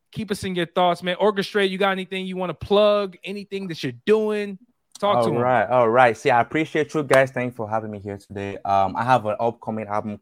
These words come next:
Speaker 2: coming out very soon. Release date is coming out soon. Okay. I have a song right now called Pop Out with O M B Bloodbath and Space Kid. Make sure to stream it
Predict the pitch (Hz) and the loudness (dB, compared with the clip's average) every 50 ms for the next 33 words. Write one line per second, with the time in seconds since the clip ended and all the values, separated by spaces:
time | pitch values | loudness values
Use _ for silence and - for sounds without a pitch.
0 | - - 104 104 104 101 95 107 107 107 104 95 95 98 92 90 90 90 - - | -10 -8 -8 -8 -8 -10 -8 -6 -4 -4 -4 -4 -6 -6 -6 -6 -8 -10 -14 -18
1 | - - 151 143 143 147 147 151 170 - - _ _ _ _ 107 110 113 110 101 | -10 -6 -4 -2 -2 -2 -4 -6 -8 -12 -16 _ _ _ _ -8 -6 -6 -6 -8
2 | 95 - 110 110 - - 104 92 - _ - - 110 101 98 95 92 90 98 113 | -8 -8 -8 -8 -6 -10 -12 -14 -14 _ -6 -6 -4 -4 -4 -8 -6 -4 -2 -2
3 | 120 120 - - - - 131 127 127 135 160 190 _ _ _ _ _ _ - 104 | -2 -4 -8 -14 -12 -8 -6 -6 -6 -8 -10 -14 _ _ _ _ _ _ -8 -8
4 | 104 - - 104 104 117 139 135 _ _ _ _ _ 110 117 135 151 139 131 135 | -8 -6 -4 -4 -4 -4 -4 -8 _ _ _ _ _ 4 4 6 6 4 2 -2
5 | - 147 139 135 135 131 131 135 127 123 123 - - 131 120 - _ - 131 143 | -2 0 0 2 2 2 2 4 2 0 0 0 -2 -4 -4 -4 _ -2 -2 -2
6 | 139 - 156 151 147 131 107 92 101 - - _ 110 113 123 120 113 110 104 113 | -2 0 0 0 0 0 -4 -8 -12 -12 -10 _ -6 -4 -4 -4 -4 -6 -6 -8
7 | 113 107 101 98 107 117 123 123 110 113 120 120 120 117 113 - _ _ _ _ | -10 -10 -10 -6 -4 -4 -4 -2 0 2 4 4 4 2 -2 -8 _ _ _ _
8 | 107 101 98 98 95 95 95 90 - _ _ _ _ _ - - - - - 135 | -10 -8 -8 -8 -8 -8 -10 -12 -14 _ _ _ _ _ -20 -20 -16 -8 -6 -4
9 | 143 147 139 - - - - 156 156 170 185 190 _ _ _ _ _ _ _ _ | -4 -4 -8 -12 -18 -14 -10 -8 -6 -6 -8 -10 _ _ _ _ _ _ _ _
10 | _ - 107 117 123 123 - - 131 123 120 - - 107 98 - - - - - | _ -4 -4 -2 -2 -4 -6 -4 -4 -4 -4 -4 -6 -10 -10 -10 -16 -20 -12 -6
11 | 127 127 127 127 120 123 127 135 135 135 | -4 -4 -2 -2 -2 -2 -2 -4 -6 -8